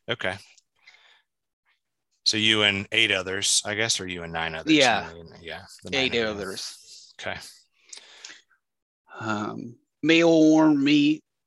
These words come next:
Speaker 2: I'm gonna have good speech days and bad speech days, and
Speaker 1: Hmm.
Speaker 2: that's,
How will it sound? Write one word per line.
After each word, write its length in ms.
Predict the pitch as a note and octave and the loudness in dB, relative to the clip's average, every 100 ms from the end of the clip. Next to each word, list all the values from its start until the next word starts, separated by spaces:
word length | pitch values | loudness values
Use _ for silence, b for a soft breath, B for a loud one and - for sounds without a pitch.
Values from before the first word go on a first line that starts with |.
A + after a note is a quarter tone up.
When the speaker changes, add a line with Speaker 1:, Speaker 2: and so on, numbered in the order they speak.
| _ | _
Speaker 2:
I'm 220 | C#3 D3 C#3+ | -4 -2 -2
gonna 240 | C#3+ C3+ | -2 0
have 400 | B2+ B2 B2+ A#2+ | 0 0 -4 -4
good 260 | C3+ C3 A#2+ | -4 -4 -4
speech 460 | - C#3+ C3+ - | -4 -2 -2 -2
days 380 | C#3+ C3 C3 A2+ | 0 0 0 -2
and 180 | B2 A#2 | -4 -2
bad 320 | A#2 A#2+ A2+ | 0 0 0
speech 540 | - - B2+ B2 - | -2 -2 -6 -4 -4
days, 500 | C3 A#2+ A#2+ B2 - - - | -2 -2 -2 -2 -2 -4 -6
and 240 | C3 B2+ | -2 -2
Speaker 1:
Hmm. 40 | B2 | 0
Speaker 2:
that's, 560 | A#2+ A#2+ A#2 - - | 0 0 -2 -6 -8